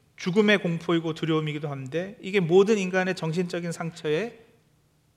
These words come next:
시작이요 뿌리라는 것이죠.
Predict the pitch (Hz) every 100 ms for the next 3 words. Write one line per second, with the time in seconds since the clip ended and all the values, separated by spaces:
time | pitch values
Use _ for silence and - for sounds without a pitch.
0 | _ _ _ _ _ - 214 202 180 160
1 | - 220 170 120 147 131 127 117 104 -
2 | -